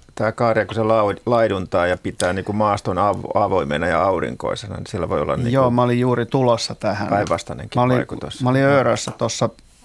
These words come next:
Speaker 2: viimeksi, niin, mm, viime viikon perjantai-sunnuntaina ja sunnun-, sunnuntai vastaisena yönä.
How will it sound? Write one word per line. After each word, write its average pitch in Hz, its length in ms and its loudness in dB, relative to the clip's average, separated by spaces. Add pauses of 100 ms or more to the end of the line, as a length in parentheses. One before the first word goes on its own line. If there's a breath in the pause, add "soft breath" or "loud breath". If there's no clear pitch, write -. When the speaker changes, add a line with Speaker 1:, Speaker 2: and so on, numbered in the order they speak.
Speaker 2:
viimeksi, 117 500 0
niin, 110 440 -2 (600)
mm, 110 600 -6 (1500 loud breath)
viime 110 300 -4
viikon 123 440 0 (520)
perjantai-sunnuntaina 123 1700 0
ja 107 180 -2 (120)
sunnun-, 156 400 -2 (680 soft breath)
sunnuntai 143 420 2
vastaisena 120 580 0
yönä. 123 460 2